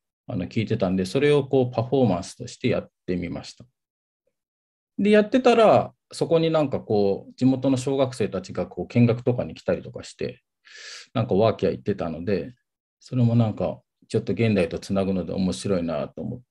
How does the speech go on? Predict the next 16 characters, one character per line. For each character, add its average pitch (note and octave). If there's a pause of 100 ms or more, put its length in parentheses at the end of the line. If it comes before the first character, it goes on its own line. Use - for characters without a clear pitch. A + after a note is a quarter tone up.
(160)
て、 B2 (760)
で、 B2 (420)
あ G2+
の、 F#2
撮 F#2
影 G2
さ F2+
せ -
て -
も E2+
ら E2
っ -
た F2+
り D#2+
と -
か、 -